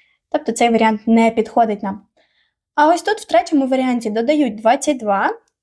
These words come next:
проте, якщо уважно подивитися, ми можемо побачити, що тут початок у нас з сімдесяти чотирьох, а не з сорока семи. Тобто ця числова пряма показує нам сімдесят чотири додати двадцять два,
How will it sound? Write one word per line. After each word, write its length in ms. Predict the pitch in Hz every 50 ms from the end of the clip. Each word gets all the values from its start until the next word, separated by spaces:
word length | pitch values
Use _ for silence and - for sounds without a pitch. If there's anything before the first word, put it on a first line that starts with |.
| _ _
проте, 420 | - 262 254 262 - 311 349 392 381
якщо 440 | 320 277 - - - - 339 359 302
уважно 340 | 226 254 285 294 302 247 226
подивитися, 540 | 233 220 240 240 339 466 453 302 - - 226
ми 100 | 226 233
можемо 360 | 254 311 339 311 254 233 226
побачити, 560 | 240 214 220 262 - - - 262 - 220 226
що 420 | 226 - - - - 277 277 269
тут 320 | 262 269 320 370 - - _
початок 440 | - 240 - 277 277 285 - 220 - _ _ _ _ _ _ _ _
у 40 | 254
нас 360 | 240 233 233 - - - _ _
з 120 | _ - -
сімдесяти 480 | - 240 226 240 240 - 233 - 220
чотирьох, 580 | 220 - 247 - 302 370 440 427 - - _ _
а 80 | - 220
не 120 | 220 214
з 60 | 214
сорока 300 | - 214 208 208 208 -
семи. 380 | 214 - - 208 202 190 196 - _ _ _ - _ _ _ _
Тобто 280 | - 233 240 - - 226
ця 320 | 233 - - 277 285 -
числова 360 | 262 285 269 - 233 226 226
пряма 360 | 226 226 226 226 226 262 349
показує 480 | 392 - - - - 214 233 240 247 233
нам 160 | 226 220 214
сімдесят 600 | - - 233 226 226 226 247 - - 233 214 220
чотири 420 | - - 226 220 - 240 311 311 254
додати 360 | 214 208 202 214 220 226 214
двадцять 360 | 202 220 208 208 - 254 226
два, 300 | 233 277 254 180 - -